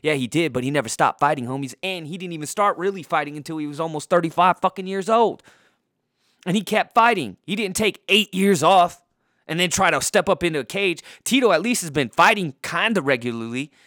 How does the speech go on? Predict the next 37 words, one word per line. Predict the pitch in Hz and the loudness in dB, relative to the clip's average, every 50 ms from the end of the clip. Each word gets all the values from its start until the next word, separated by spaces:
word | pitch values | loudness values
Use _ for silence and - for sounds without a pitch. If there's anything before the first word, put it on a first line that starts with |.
| _ _ _ | _ _ _
He's | - 208 - | -6 -4 -2
had | 208 220 208 170 - | 0 0 0 0 2
fights, | - 180 175 185 170 - - | 2 2 2 2 0 -2 -2
like, | 151 143 - - - | -2 -2 -2 -2 -2
a-, | 170 170 - 147 | -2 -2 0 -2
at | 147 147 | -2 -2
least | 175 208 196 - - | -2 -2 -4 -4 -4
once | 156 165 180 - - | -4 -4 -4 -4 -6
a | 135 | -8
year | 117 117 143 196 196 170 | -4 0 2 2 2 2
since | - - 147 127 | 0 -6 -8 -10
he | - 139 127 | -10 -8 -4
left | 135 156 160 - | -4 -4 -4 -4
the | - 139 | -6 -4
U | 143 160 151 | 0 2 2
F | 135 127 | 2 0
C. | - - 185 202 180 165 - _ _ _ _ _ _ _ _ _ | 0 -2 -2 -2 -2 -6 -10 _ _ _ _ _ _ _ _ _
He | - 190 | -8 -6
didn't | 208 233 220 | -6 -4 -4
even | 220 208 208 208 | -4 -4 -4 -4
leave | 214 226 208 175 | -4 -6 -8 -10
the | 196 | -6
U | 202 214 | -4 -2
F | 202 - | -2 -2
C | - 247 240 | -2 -4 -4
that | 202 175 170 156 | -4 -4 -4 -2
long | 196 226 233 202 | -2 -4 -2 -2
ago. | 175 143 113 95 73 - _ _ _ _ _ _ _ _ _ _ _ _ _ _ _ _ _ _ _ _ | -2 -2 -4 -4 -4 -8 _ _ _ _ _ _ _ _ _ _ _ _ _ _ _ _ _ _ _ _
There | - 175 | -16 -12
was | 180 180 135 | -12 -10 -8
no | 185 190 214 208 | 0 2 4 4
way, | 202 190 214 226 220 190 135 - _ _ _ _ _ _ _ _ _ _ _ _ _ _ _ _ _ | 6 6 4 4 4 2 0 -4 _ _ _ _ _ _ _ _ _ _ _ _ _ _ _ _ _
no | 135 156 196 226 226 220 | -4 0 2 4 4 4
way | 196 208 226 208 175 | 2 2 2 2 0
Chi-, | 156 - - 208 202 - | -2 -4 -8 -8 -4 -2
uh, | 160 151 135 131 - | 0 0 0 0 -2
uh, | - | -4